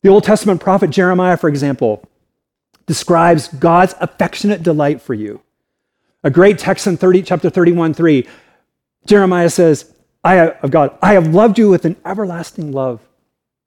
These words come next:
Therefore, I have drawn you with my loving kindness." Now, the word the prophet Jeremiah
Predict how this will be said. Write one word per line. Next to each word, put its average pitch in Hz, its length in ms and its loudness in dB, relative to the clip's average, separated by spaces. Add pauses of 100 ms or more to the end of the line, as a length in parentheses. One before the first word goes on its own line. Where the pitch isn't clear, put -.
(480)
Therefore, 190 300 2
I 175 100 4
have 147 100 0
drawn 160 440 0
you 131 240 -2
with 135 200 -4
my 143 100 -4
loving 143 320 -2
kindness." 160 480 -4
Now, 160 80 -2
the 143 140 0
word 170 340 4
the 170 80 0
prophet 165 380 -4
Jeremiah 156 720 0